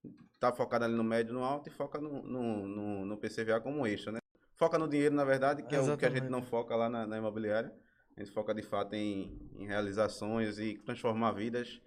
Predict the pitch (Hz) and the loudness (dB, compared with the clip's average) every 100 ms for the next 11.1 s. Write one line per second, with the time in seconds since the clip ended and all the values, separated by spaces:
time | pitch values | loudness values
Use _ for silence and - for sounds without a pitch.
0 | _ _ 113 151 151 139 120 113 107 107 | _ _ -2 0 4 2 2 2 2 0
1 | - 123 120 117 110 113 135 - - - | -4 -2 -2 0 0 0 -2 -8 -18 -20
2 | - - - - 120 - 123 131 139 143 | -20 -20 -20 -8 -8 -2 0 2 2 2
3 | 151 143 156 151 151 151 123 139 139 143 | 2 4 4 2 2 0 0 4 4 4
4 | 156 160 156 156 151 139 131 143 170 - | 2 2 0 -2 -4 4 6 6 2 -10
5 | - _ _ _ 113 143 160 151 139 139 | -20 _ _ _ 2 4 2 0 4 4
6 | 139 156 156 104 98 - - - 170 151 | 4 0 2 0 -2 -10 -10 2 4 4
7 | 175 170 180 170 160 151 147 135 139 113 | 2 2 0 0 0 0 -4 -2 -2 2
8 | 113 160 190 - - 127 120 104 107 127 | 2 2 0 -14 -4 0 4 4 4 0
9 | 135 - 113 117 117 117 113 101 127 151 | -4 -8 -8 -4 -4 -2 -2 2 2 2
10 | - - - 143 143 147 147 120 110 127 | -6 -14 -4 -2 0 -2 0 0 0 -2